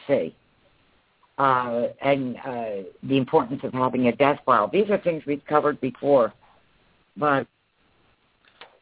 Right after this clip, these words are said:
I, I, there's a couple of things I wanted to mention on the show, uh, but, uh, you guys are doing a pretty <laughs> good job as it is. Um, I wanted to mention B V A remands.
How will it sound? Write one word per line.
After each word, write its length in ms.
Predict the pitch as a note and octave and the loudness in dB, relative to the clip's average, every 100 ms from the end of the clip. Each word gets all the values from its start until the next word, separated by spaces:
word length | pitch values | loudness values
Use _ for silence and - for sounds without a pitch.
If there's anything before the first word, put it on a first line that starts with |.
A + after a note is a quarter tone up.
| _ | _
I, 260 | D#3 D#3 E3+ C#3+ B2+ B2 | 2 4 2 0 -6 -4
I, 280 | C#3 C#3+ | -6 -6
there's 160 | C3+ D#3 - | -6 -6 -6
a 60 | F3 | -10
couple 460 | - E3 E3+ D3 | -8 -10 -6 -8
of 60 | - | -6
things 220 | D3 C#3 | -6 -4
I 120 | C3 C3 | -4 -4
wanted 340 | B2+ C#3+ C3 | 0 0 0
to 80 | B2 | 0
mention 400 | C3+ D#3 - C3 | 0 -2 -2 0
on 180 | A#2+ A#2+ | 2 2
the 100 | A#2 - | 0 0
show, 340 | C3 C3 B2 - | 2 4 2 0
uh, 80 | B2+ | -2
but, 360 | - C#3+ B2 - | 2 4 4 2
uh, 60 | |
you 200 | B2 B2 | 0 0
guys 320 | F3 F#3 D3 B2+ | 0 0 0 -2
are 80 | D3 | -2
doing 200 | D3 C3+ | 0 0
a 60 | |
pretty 320 | B2 - D3+ C#3 | 0 2 2 0
<laughs> 40 | - | -6
good 160 | B2+ | -10
job 420 | - B2+ D3+ C3+ B2+ | -4 0 2 0 -2
as 60 | A2+ | -2
it 160 | A#2+ | 2
is. 340 | C3 F3 A2+ B2+ _ _ _ _ _ _ - F3+ _ _ _ _ _ _ _ _ _ _ _ - | 4 4 2 -4 _ _ _ _ _ _ -20 -20 _ _ _ _ _ _ _ _ _ _ _ -10
Um, 500 | D3+ C#3+ C3+ B2+ A#2+ - - - - | -4 0 0 -4 -10 -14 -18 -14 -2
I 220 | B2+ G3+ | 4 4
wanted 300 | A3+ G#3 D#3+ | 4 2 -2
to 60 | C#3+ | -4
mention 380 | E3 E3+ - C3+ | -4 -4 -6 -4
B 160 | D#3 | -4
V 220 | D#3+ D#3+ | -2 2
A 160 | D3+ D3+ | 2 2
remands. 540 | D3+ D3 C#3 A#2 F2+ | -2 -4 -2 -4 -6